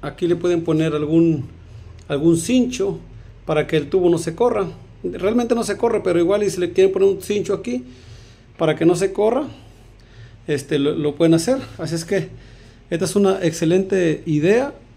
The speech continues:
Y bien, ya quedaron los dos, este, colgaderos de ropa instalados. Miren, aprovechamos lo que es la parte de abajo, así.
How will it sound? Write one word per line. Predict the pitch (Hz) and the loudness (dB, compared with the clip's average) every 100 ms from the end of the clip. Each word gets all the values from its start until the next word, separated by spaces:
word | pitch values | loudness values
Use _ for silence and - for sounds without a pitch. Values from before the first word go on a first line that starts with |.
| - | -6
Y | 147 | 2
bien, | 185 233 | 4 4
ya | 220 214 | 2 0
quedaron | 202 208 | 2 2
los | 196 | 2
dos, | 214 208 - | 0 -2 -4
este, | 160 147 - 156 151 143 - | -6 -4 -2 2 2 0 0
colgaderos | 143 143 170 175 | 0 2 2 2
de | 160 | 0
ropa | 160 170 | 0 -2
instalados. | - 131 151 185 180 | -2 -2 -2 0 0
Miren, | 196 202 175 | 0 0 -4
aprovechamos | 139 151 135 - 165 160 | -6 -4 -4 -2 -2 -2
lo | 143 | -6
que | 147 | -6
es | 135 | -8
la | 135 | -6
parte | 139 135 131 | -4 -4 -4
de | 117 | -4
abajo, | 110 156 165 226 220 - - - - - - - - - | -4 -4 -6 -8 -10 -18 -20 -20 -20 -20 -20 -20 -16 -12
así. | 127 185 233 | -8 -4 -4